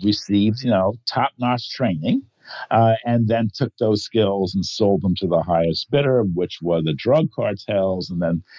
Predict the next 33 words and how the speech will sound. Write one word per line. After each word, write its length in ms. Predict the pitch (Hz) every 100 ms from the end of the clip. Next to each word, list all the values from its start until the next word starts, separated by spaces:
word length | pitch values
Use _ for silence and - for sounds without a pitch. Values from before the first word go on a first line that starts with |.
| -
and 100 | -
then 220 | 107 98
Los 320 | 95 104 101 -
Zetas 540 | 104 95 87 82 - -
ended 240 | 98 92
up 200 | 92 92 -
branching 480 | 87 90 87 - 92
off 240 | 87 85 -
on 160 | 85 82
its 200 | 82 -
own 360 | 139 143 135 127
and 160 | 101
sup-, 160 | - 85 - -
supplanting 800 | - - - - 110 107 104 92
the 80 | 80
drug 320 | 73 80 76
cartels. 720 | - 76 73 - 67 62 - - - -
So 280 | - 160 135 - -
the 100 | 151
whole 260 | 156 220 165
thing 240 | 160 147
is 160 | 120 110
just, 340 | 123 117 -
is 220 | 113 -
complete 580 | - 113 101 - - 202
madness. 560 | - 98 92 85 90 -
It's 160 | 98 101
an 80 | 107
example 640 | 90 - 123 143 156 120
of 80 | 95 -
how, 180 | 104 98
despite 680 | 85 - - - 120 151 -
this, 280 | 101 -